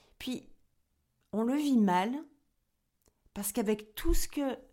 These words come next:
enfin moi, je, en, pendant que je vous parle, là, je suis en train de réfléchir de comment je le ressentais en fait. Et on l'a, on le vit mal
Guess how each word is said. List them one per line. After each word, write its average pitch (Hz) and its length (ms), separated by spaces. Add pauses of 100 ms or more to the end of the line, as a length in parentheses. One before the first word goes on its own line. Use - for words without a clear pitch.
(220)
enfin - 120
moi, 214 140
je, 247 100
en, 196 200
pendant 220 260
que 240 80
je 254 60
vous 196 240
parle, 262 400
là, 208 180
je 233 140
suis - 120
en 196 80
train 240 160
de 233 80
réfléchir 196 540 (720)
de 214 80
comment 285 300
je 214 120
le 202 60
ressentais 214 560
en 180 100
fait. 190 260
Et 202 60
on 202 120
l'a, 226 380 (180)
on 208 100
le 220 100
vit 240 240
mal 254 460